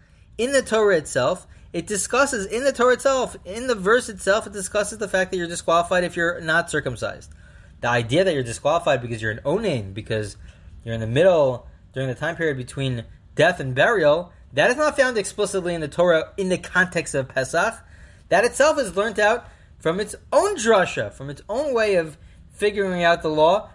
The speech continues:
from Meiser. It's not found by Korban Pesach, by the Pesach offering. We know the law applies to the Pesach offer-, offering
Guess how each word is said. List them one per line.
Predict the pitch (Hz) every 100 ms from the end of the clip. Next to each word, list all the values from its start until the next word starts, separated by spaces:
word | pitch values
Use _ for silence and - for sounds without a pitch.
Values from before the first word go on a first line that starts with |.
| -
from | - 190 214 233
Meiser. | 349 370 - 120
It's | 123 226
not | 269
found | 233 196
by | 147
Korban | - 160 143
Pesach, | 131 262 262 156
by | 135
the | 131
Pesach | 208 226 180
offering. | 135 131 143 165 - - - - - -
We | 117
know | 117 147
the | 147
law | 156
applies | - 190 196
to | 160
the |
Pesach | - 254 220 160
offer-, | 151 135 - - - - - - - - - -
offering | 143 139 143 147